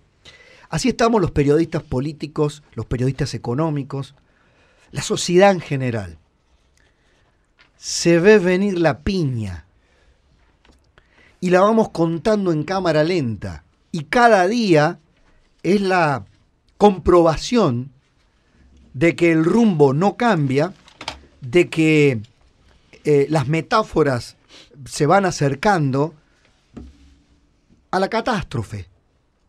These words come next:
Naufragio, piña, choque, crash, accidente macroeconómico, implu-, i-, explosión. No sabemos ya qué imagen usar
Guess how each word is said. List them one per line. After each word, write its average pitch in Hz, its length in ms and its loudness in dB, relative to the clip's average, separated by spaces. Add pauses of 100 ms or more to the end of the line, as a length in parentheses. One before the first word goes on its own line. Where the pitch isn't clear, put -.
(420)
Naufragio, 143 1000 0
piña, 135 800 -4
choque, 151 720 4 (100)
crash, 165 600 2 (880)
accidente 165 580 -2
macroeconómico, 139 1300 -2 (160)
implu-, 151 640 -4
i-, 170 220 -4
explosión. 147 1040 -2 (920)
No 196 140 0
sabemos 190 480 2
ya 196 280 0 (1500)
qué 233 120 6
imagen 202 580 -2
usar 165 420 -4